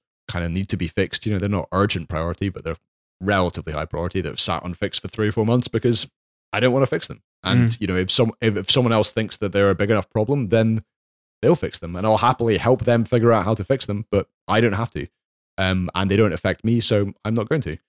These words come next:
Speaker 1: Um, and again, that's, for me, in so-, in some ways, the interesting thing about introducing more money into open source is, again, if Homebrew was my full-time gig and I was being paid full-time to do that, then all of a sudden that would change and I would feel a,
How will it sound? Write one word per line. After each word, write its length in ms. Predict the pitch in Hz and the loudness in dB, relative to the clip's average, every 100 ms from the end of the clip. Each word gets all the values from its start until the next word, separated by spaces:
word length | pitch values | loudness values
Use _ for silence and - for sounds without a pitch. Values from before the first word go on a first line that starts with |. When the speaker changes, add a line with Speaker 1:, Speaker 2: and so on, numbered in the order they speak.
| _ _ _ _ | _ _ _ _
Speaker 1:
Um, 240 | 101 98 98 | 0 0 0
and 100 | 120 | 2
again, 220 | 123 131 | 4 6
that's, 340 | 120 123 - - _ _ _ | 4 2 0 -4 _ _ _
for 80 | 127 | 2
me, 320 | 120 131 117 | 6 6 6
in 100 | 104 | 4
so-, 200 | - - - | -2 -6 -4
in 80 | 117 | 0
some 180 | 131 110 | 4 4
ways, 200 | 104 - | 4 4
the 100 | 104 | 0
interesting 380 | 107 107 98 | 2 0 0
thing 160 | 92 104 | -2 -2
about 260 | 92 95 - | 0 -2 -2
introducing 460 | 113 101 95 98 | -2 -2 -2 -2
more 140 | 90 90 | -4 0
money 180 | 110 135 | 2 2
into 160 | 101 | 2
open 160 | 92 - | -2 -6
source 300 | - 87 - | -6 -6 -6
is, 160 | 92 | -4
again, 360 | 98 101 101 90 | 0 0 2 0
if 200 | 92 95 _ _ | -2 -4 _ _
Homebrew 440 | 107 127 117 113 110 | 2 4 6 6 6
was 240 | 98 95 | 4 2
my 200 | 95 92 | 0 -2
full-time 420 | 85 107 101 92 | -2 -4 -2 -4
gig 220 | 85 90 117 | -4 -4 -4
and 80 | 92 | -4
I 60 | |
was 100 | 85 | -4
being 160 | - 85 | -4 -6
paid 260 | - 95 | -2 -2
full-time 360 | - 90 - 90 | -2 -4 -4 -6
to 80 | - | -4
do 140 | 85 | -2
that, 220 | 87 131 - _ _ _ - | -2 -2 -6 _ _ _ -4
then 180 | 92 90 | -2 2
all 160 | 98 | 2
of 80 | 117 | 2
a 40 | 87 | 2
sudden 300 | 104 98 90 | 0 0 0
that 200 | 87 92 | -2 -4
would 100 | 80 | 0
change 360 | 131 101 69 | 2 2 -2
and 100 | 80 | -6
I 60 | 80 | -4
would 180 | 78 78 _ _ _ | -4 -6 _ _ _
feel 240 | 113 95 80 - | 0 0 -2 -8
a, 120 | 95 | -6